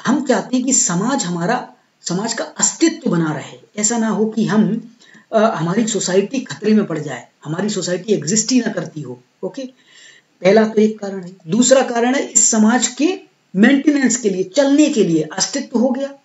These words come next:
समाज है, अब इसको चलाने के लिए, इस system को चलाने के लिए भी हमको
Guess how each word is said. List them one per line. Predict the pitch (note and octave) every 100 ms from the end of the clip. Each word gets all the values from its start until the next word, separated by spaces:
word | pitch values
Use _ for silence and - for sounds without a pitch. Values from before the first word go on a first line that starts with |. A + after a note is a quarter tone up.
| _ -
समाज | F#3+ A3 -
है, | B3+ B3+ - - -
अब | B3+
इसको | - D4+
चलाने | - A3+ A3+ C4
के | A3+ F#3+
लिए, | D#3+ D#3 -
इस | -
system | - - B3 B3
को | C4+
चलाने | - A3+ A3+ C#4
के | C#4 B3
लिए | A3 A3+
भी | A3
हमको | F#3+ - D4